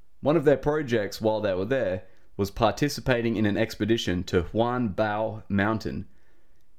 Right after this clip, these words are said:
in the Guangxi Chong Autonomous Region of southern China to interview two natives of the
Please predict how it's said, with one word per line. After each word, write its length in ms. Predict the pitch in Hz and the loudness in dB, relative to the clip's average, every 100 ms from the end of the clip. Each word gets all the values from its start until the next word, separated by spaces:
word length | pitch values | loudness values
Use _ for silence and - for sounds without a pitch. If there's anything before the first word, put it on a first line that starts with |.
| - | -14
in 180 | - 98 | -2 2
the 200 | 95 95 - | 6 4 2
Guangxi 800 | - 127 131 131 - 117 110 98 | 4 4 4 0 2 2 2 -4
Chong 640 | - - 113 113 110 110 - - - | -6 2 2 2 0 -2 -6 -14 -2
Autonomous 880 | 98 113 120 - 123 113 101 101 - | 4 4 2 0 2 4 2 0 -4
Region 400 | 98 101 98 98 | 2 2 2 0
of 140 | - 90 | 0 -2
southern 400 | - 104 98 92 | 0 2 2 0
China 460 | 117 113 90 92 - - - - - - - | 2 0 0 -6 -12 -18 -18 -18 -18 -18 -12
to 140 | - 107 | 0 2
interview 360 | 101 95 101 | 2 0 -2
two 260 | - 143 143 | 0 2 2
natives 580 | 135 120 127 98 90 - | 4 2 2 0 0 0
of 220 | 98 90 | -2 2
the 340 | 95 92 87 | 4 4 0